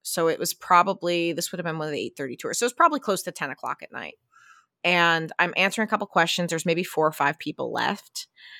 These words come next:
And all of a sudden we hear from, um, the Death Museum is what we call all of our stuff that we have. So it was from the interior, the music box playing.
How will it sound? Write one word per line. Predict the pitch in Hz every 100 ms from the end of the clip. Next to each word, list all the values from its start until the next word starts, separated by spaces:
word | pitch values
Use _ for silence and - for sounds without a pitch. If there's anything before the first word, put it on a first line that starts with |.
| - _ -
And | 175
all | 175 220
of | 233
a | 220
sudden | - 185 185
we | 165 160
hear | - 165 170 165
from, | - 151 147 143 160 - -
um, | 131 95 _
the | 180 196
Death | 202 185
Museum | 185 165 160 147 143
is | 151
what | -
we | 139
call | - 135 135 _ _ -
all | 123 107
of |
our | 131
stuff | 104 - 123 - -
that | -
we | 104
have. | 147 117 76
So | - 156
it |
was | -
from | - 180
the | 170 160
interior, | 151 - 151 165 - -
the | 156
music | 170 160 -
box | 98 -
playing. | - 127 -